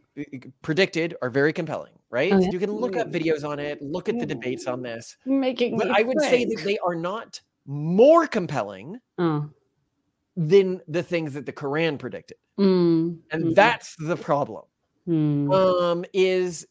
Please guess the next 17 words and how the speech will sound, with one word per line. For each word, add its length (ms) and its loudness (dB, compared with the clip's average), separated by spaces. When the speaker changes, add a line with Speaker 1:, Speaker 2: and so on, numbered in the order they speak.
Speaker 1:
you 160 -8
need 380 -6
to 120 -6
look 460 -8
to 160 -10
see 460 -8
if 140 -4
the 220 -6
other 320 2
side 420 -2
is 160 -8
using 300 -6
a 80 -6
similar 500 -8
argument, 500 -6
and 160 0
then 160 2